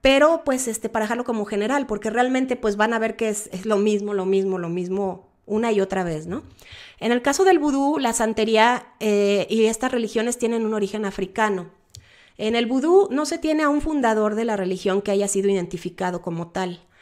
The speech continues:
El vudú realiza sus rituales en templos y en altares. Sus prácticas consisten en brujería, invocaciones y sanaciones, así como maldiciones.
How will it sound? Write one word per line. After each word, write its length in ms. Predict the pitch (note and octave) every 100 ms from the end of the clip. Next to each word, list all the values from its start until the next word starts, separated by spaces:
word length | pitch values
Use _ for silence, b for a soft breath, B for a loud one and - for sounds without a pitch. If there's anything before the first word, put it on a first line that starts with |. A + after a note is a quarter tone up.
| b b -
El 160 | G#3+
vudú 260 | A3 A#3+ C4
realiza 420 | C4+ C4+ C4 C#4
sus 160 | C4+ A#3+
rituales 640 | A3+ A3+ B3 A3+ A#3 A#3+
en 200 | G3+ G3
templos 520 | G3+ B3 C4 C#4+ D4+ A#3+
y 40 |
en 100 | F#3+
altares. 720 | F3+ F#3 A3+ G#3+ E3+ - - _ _ _
Sus 220 | - A3+
prácticas 560 | - B3 B3+ D#4 D#4 D#4+
consisten 600 | C#4 B3 B3 A#3 B3 B3
en 180 | A#3+ A#3+
brujería, 720 | G3+ G3+ G3 C#4 B3 F4 - _ -
invocaciones 920 | G#3+ F#3+ F#3+ F#3+ D4 C#4+ C4 C#4 - B B
y 100 | G#3+
sanaciones, 800 | - F#3+ F#3+ - C4+ D4 E4+ F#4
así 200 | A3+ A3+
como 240 | A#3 A3
maldiciones. 840 | G#3 F3+ E3 D#3 E3+ C3+ C#3 -